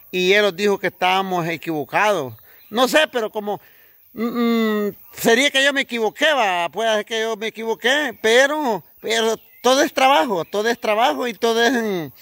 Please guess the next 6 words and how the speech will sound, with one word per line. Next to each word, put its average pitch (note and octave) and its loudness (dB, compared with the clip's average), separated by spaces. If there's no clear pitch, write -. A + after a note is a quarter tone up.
eh, D#3+ 2
to-, G3+ -2
todo A3+ 6
es, A3+ 2
es, G#3+ 0
mm, F#3 -6